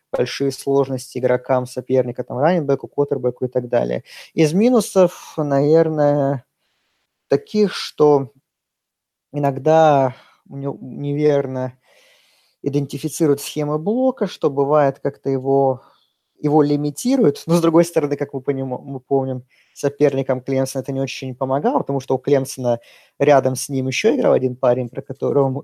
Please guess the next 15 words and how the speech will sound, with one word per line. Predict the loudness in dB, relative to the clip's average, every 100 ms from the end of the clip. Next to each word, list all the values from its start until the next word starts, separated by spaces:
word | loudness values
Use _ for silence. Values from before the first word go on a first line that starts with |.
| -10
мы | -8 -4 -4
скоро | -6 -6 0 0 0
тоже | -6 -10 -10 -18 -16
поговорим. | -6 -4 -2 -2 -4 -8 _ _ _ _ _ -2
Э, | 2 4 6 6 4 4 2 0 -6 -12 _ _ _
то | 0
есть | 0 2
вот, | -4 -4
м, | -12 -12 -12 -8 -8 -4
он | -2 0 -2 -4
не |
всегда | -6 -6 2 2 4
верно | 2 0
идентифицирует | -8 -12 -14 -2 0 0
блоки. | 2 2 2 0 0